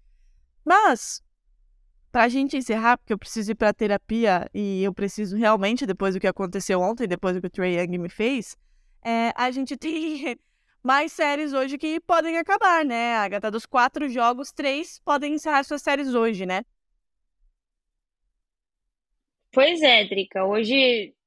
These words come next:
Speaker 2: a N B A fez o favor de colocar praticamente todos os jogos um em cima do outro, né? Então você aí lute para assistir.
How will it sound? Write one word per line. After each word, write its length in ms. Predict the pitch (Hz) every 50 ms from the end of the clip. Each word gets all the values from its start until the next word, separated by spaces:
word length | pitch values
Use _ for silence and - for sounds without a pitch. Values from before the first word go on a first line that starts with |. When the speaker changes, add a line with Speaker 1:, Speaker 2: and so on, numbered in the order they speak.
| _ _ _ _ _ _ _ _ _ -
Speaker 2:
a 100 | 208 226 254
N 220 | 269 294 320 269
B 320 | 302 302 285 269 269 302
A 80 | 320 -
fez 240 | - 330 311 302 277
o 80 | 311
favor 720 | 285 - - 339 392 427 330 226 175 190 247 269 294 311 294 220
de 100 | - 240
colocar 460 | _ - - 214 214 214 208 220 208
praticamente 640 | 202 220 220 226 240 - - 269 247 247 240 220 -
todos 220 | - 240 240 226
os 140 | 269 294 262
jogos 360 | 254 262 254 247 226 247 214
um 100 | 226 269
em 80 | 320 370
cima 320 | 349 - 302 294 277 262
do 160 | 240 233 240 226
outro, 520 | 214 226 262 339 370 _ - 202 208 202
né? 180 | 196 208 240 254 240
Então 240 | 220 - 233 247 262
você 460 | 339 349 330 - - - - - 392 427 427 415 359
aí 280 | 294 254 247 269 302 330
lute 500 | 302 294 311 330 320 - - - - 403 - _ _ _ _ _ _ _ _ _ _ _ _
para 200 | - 320 339 349
assistir. 600 | 339 - 370 349 - - - 285 262 208 180